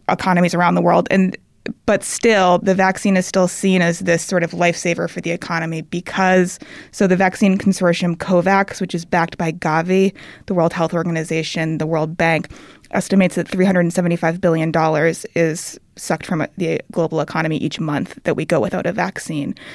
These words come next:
So there is this sense that there's a, still an economic <laughs> imperative to bring a vaccine to market, but I think we're starting to understand, too, that it's not going to be a single vaccine. You're going to have players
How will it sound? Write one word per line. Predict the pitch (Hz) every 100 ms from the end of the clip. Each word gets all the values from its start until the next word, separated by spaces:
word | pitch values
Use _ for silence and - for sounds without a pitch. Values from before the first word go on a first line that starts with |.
| - -
So | 208
there | 208 214 -
is | 240 233
this | 196 196
sense | - - - 196 185 -
that | 190 180
there's | 175 170 - -
a, | 175
still | - 233 214
an | 208
economic | 180 190 175 240 320
<laughs> |
imperative | 202 202 175 165 170 165 - -
to | - 185 160 170 - - - - - _ 233
bring | 214 208
a |
vaccine | 190 180 - 196 175
to | 185
market, | 185 226 185 175 -
but | 170
I |
think | 185 214 208
we're | 214
starting | 196 185
to | 170
understand, | 170 170 175 180
too, | 254
that | 208
it's | -
not | 190
going | 196 180
to | 180
be | 214 202
a |
single | - - -
vaccine. | 107 - - 104 -
You're | 185
going | 180 185 185
to | 185
have | 185 202 -
players | 220 165 160 104 196